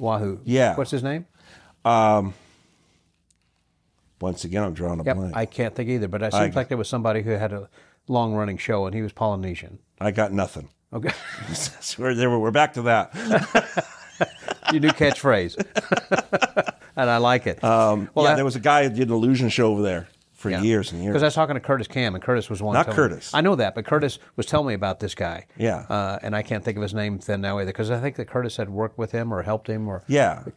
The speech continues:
Speaker 2: he's
Speaker 1: consulted
Speaker 2: retired
Speaker 1: or
Speaker 2: now, I
Speaker 1: something.
Speaker 2: believe.
Speaker 1: Yes, correct. We're talking
Speaker 2: But he
Speaker 1: about the
Speaker 2: was
Speaker 1: same
Speaker 2: there for
Speaker 1: guy.
Speaker 2: a long time.
Speaker 1: That's what I heard.
Speaker 2: But the Japanese market was, 'cause he was Japanese,
Speaker 1: Mm-hmm.
Speaker 2: or part Japanese, Hawaiian, I'm not sure.
Speaker 1: Hmm.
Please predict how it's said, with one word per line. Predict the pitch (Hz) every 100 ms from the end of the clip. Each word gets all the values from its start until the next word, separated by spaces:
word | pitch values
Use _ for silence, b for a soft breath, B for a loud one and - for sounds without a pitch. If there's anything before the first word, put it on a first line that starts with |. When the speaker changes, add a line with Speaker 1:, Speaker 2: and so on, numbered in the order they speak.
| _
Speaker 2:
he's | - 127
Speaker 1:
consulted | 127 - 139
Speaker 2:
retired | 135 104
Speaker 1:
or | 101
Speaker 2:
now, | 85
I | 107
Speaker 1:
something. | 101 95
Speaker 2:
believe. | 104
Speaker 1:
Yes, | 127 147 -
correct. | - 135 117 - - _
We're | 113
talking | 110 131
Speaker 2:
But | 113
he |
Speaker 1:
about | 170
the |
Speaker 2:
was | 147
Speaker 1:
same | 117 107
Speaker 2:
there | 110
for |
Speaker 1:
guy. | 95
Speaker 2:
a |
long | 101 110 127 127
time. | - 120 78
Speaker 1:
That's | 85
what | 113
I |
heard. | 107 107
Speaker 2:
But | 123
the | 120
Japanese | 101 156 165 160 120 131 135 120
market | 107 95 - 95 90 -
was, | 95 92 90 80 - - _
'cause | - 101
he | 127
was | 131 113
Japanese, | 120 110 95 98 92 - - -
Speaker 1:
Mm-hmm. | 110 101 107 - -
Speaker 2:
or | 92
part | - 98
Japanese, | - 76 - 67 - - _ _ _ _ _ _ _ _
Hawaiian, | - 85 80 76 76
I'm | 80 90
not | 80 -
sure. | - 69 -
Speaker 1:
Hmm. | - 101